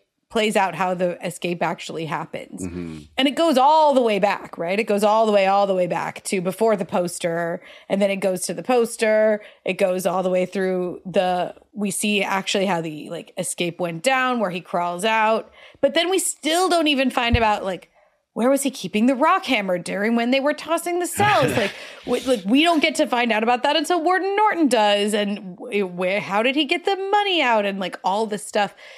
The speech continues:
Speaker 1: The setup with Randall Stevens, this ghost of a person. Again, that's a setup. We don't realize it. So some of the setups, we don't realize are setups.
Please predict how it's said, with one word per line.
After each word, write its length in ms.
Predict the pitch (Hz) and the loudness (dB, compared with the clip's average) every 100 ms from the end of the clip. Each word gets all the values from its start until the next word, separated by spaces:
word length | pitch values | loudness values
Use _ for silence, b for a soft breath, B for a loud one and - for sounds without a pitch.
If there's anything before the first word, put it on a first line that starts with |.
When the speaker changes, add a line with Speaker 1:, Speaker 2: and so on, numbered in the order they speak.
| B B _ | B B _
Speaker 1:
The 200 | 208 220 | 0 0
setup 340 | - 196 226 240 | 2 0 2 2
with 140 | 247 | 2
Randall 340 | 214 240 262 269 | 2 2 2 0
Stevens, 720 | - 285 262 220 202 196 170 | 0 0 2 0 -2 -6 -6
this 260 | 190 185 - 190 | -6 -8 -8 -6
ghost 420 | 196 214 226 - | -2 0 -2 0
of 140 | 220 | 0
a 80 | 226 | 0
person. 720 | 226 277 262 - 202 185 170 B B B B B - - | 0 0 0 0 0 0 -6 B B B B B -12 -4
Again, 460 | 208 269 233 180 165 | 0 2 0 -2 -4
that's 260 | 185 202 | -2 -2
a 60 | 226 | -4
setup. 420 | - 220 214 220 | 0 0 0 0
We 120 | 220 | 0
don't 200 | 214 202 | 0 -2
realize 520 | 190 202 180 156 180 | -4 -2 -2 -4 -8
it. 200 | 160 - | -10 -10
So 260 | - 214 202 B - | 0 0 0 B -6
some 220 | 359 381 | -2 0
of 60 | |
the 80 | 392 | 0
setups, 400 | 330 302 269 220 | 0 0 0 0
we 80 | 247 | 0
don't 180 | 214 180 | 0 0
realize 300 | 226 247 277 | 2 2 2
are 80 | 277 | 0
setups. 460 | 277 285 269 - | 0 -2 -2 -6